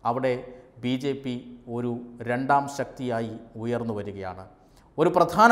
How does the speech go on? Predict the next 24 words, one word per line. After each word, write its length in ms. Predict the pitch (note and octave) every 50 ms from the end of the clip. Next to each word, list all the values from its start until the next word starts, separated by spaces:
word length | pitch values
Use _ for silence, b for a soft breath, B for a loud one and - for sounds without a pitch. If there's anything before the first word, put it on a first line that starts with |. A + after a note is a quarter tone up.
| A3+ -
പ്രതിപക്ഷമായി 640 | F#3+ E3+ G3+ G3 G#3 G3+ - A3 G3 F#3 F3+ F3 E3+ D#3+
ബി 80 | E3 E3 D#3+
ജെ 80 | E3+ E3 E3
പി 60 | E3 D#3 D3
ഉയർന്നു 300 | C#3+ C#3+ D3+ D#3 D#3 D#3 C#3+
വരുമ്പോൾ 320 | C#3 C3+ C3 B2+ B2+ B2 A#2 G#2+ - B B B B B B B B G#2 -
അധികാരം 520 | - - F3 F3 F3 E3+ E3 D#3+ D#3+ D3+ D3 C#3+
നഷ്ടപ്പെടുമോ 580 | C3+ - - D#3+ D3+ D#3 C#3 C3+ C3 C3+ C3 C3 B2+ - B B B B B B2 A#2+
എന്ന 140 | A#2+ B2+ B2 A#2+ B2 - - A#2+
അങ്കലാപ്പിലാണ് 800 | A#2+ B2+ C3+ C#3 C3+ B2+ B2+ B2 B2 - A2+ A2+ G#2+ G#2+ G#2 G#2 G#2+ - - - - -
കെ 80 | A2 G#2 -
സി 100 | A2 G2+ F#2+ F#2
ആർ. 80 | F2+ - - b b b b b b b - A#2
അതുകൊണ്ട് 300 | A#2+ C#3 D3 D3+ D3+ D3+ D3
തന്നെ 220 | C#3+ C3+ C3 B2 A#2 - - - - - - - A#2
അടുത്ത 220 | A#2 A#2+ A#2+ - C3 C3+
തിരഞ്ഞെടുപ്പിൽ 480 | C3+ B2+ C3+ D3 C#3+ C#3+ C#3 C#3+ A#2+ A#2 A#2+ A#2+ - B B B B B B B - C#3
തെലങ്കാനയിൽ 600 | C#3+ D#3 F3 - E3+ E3+ D#3+ D3 C#3+ C3 B2 B2 C3 - - - - - - _ - A2+
ബി 120 | C3+ - E3+ E3+ F#3
ജെ 80 | G3 G3 G3
പിക്ക് 200 | G3 G3 G3+ F3 D#3+ E3
വേണ്ടി 220 | D#3+ D3+ D3 C#3 C3+ - - - - - B2+ A#2+
നരേന്ദ്രമോദി 680 | B2 B2 C3+ D3 D3+ D#3 E3 D3+ C#3+ C#3 C#3 C#3 C3+ C3+ B2 C3+
തന്നെ 200 | B2+ B2+ B2